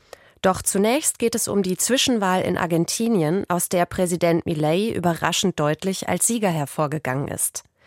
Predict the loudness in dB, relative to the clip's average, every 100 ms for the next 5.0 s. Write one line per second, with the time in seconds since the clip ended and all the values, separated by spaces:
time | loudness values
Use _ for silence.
0 | -20 -20 -20 -20 -20 _ _ _ _ _
1 | 4 6 6 4 0 0 0 2 0 0
2 | 0 0 0 2 0 0 2 4 4 2
3 | 0 -2 -2 -2 -4 -8 _ -4 0 2
4 | 0 -2 -4 2 4 4 2 2 0 0